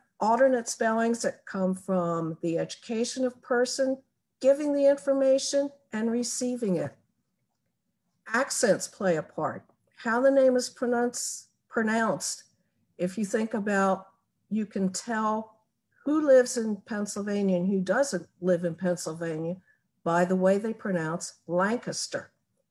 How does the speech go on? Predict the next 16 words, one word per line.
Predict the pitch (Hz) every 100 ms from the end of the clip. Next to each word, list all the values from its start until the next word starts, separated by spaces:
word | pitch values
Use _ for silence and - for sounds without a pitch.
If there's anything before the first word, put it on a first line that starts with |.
| _ -
Or | 180 175 185
do | 190 190
they | 185 170
say | 180 170 160 170 -
Lancaster? | 190 185 180 180 185 247 262 - 147 143 - _ _ _ _ _
Do | 170
they | 160 156
say | 165 180 151
Reading | 156 156 156 180 233 - _ _ -
or | 208 226
Reading? | 254 311 269 143 117 _ _ _ _ _ _ _ _ _ _ _ _ _
So | - 226
that | 220 226 226
all | 220 254
plays | - 247 226 233 226
into | 208 202 202 196 160 160